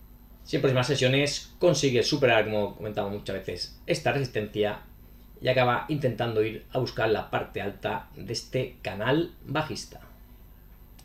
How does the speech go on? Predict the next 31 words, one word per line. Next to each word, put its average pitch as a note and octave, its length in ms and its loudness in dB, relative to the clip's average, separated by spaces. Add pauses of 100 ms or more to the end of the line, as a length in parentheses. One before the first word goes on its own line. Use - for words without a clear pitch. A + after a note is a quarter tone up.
(720)
La B2 100 -2
acción E3 240 8
que D3+ 80 6
más D3 220 4
ha C3+ 60 6
subido C#3 260 6
en A#2+ 60 6
el A#2+ 100 4
día D#3+ 140 10
de B2+ 80 8
hoy D3 160 8
ha B2+ 40 4
sido A2+ 300 2
PharmaMar. C#3+ 720 2 (2500)
Aquí A2 100 -6
nosotros A2 640 0 (100)
la D#3+ 200 2
seguimos C3+ 340 2
viendo A#2 400 4
dentro C3 680 4 (160)
de B2 80 -2
esta - 240 -2
zona A#2 400 0 (500)
que A2+ 100 -10
va A#2+ 120 -2
comprendida A#2 420 0
entre G#2 280 -2
los G2+ 340 0
sesenta F3 380 0
y - 40 2
cinco A#2 580 -2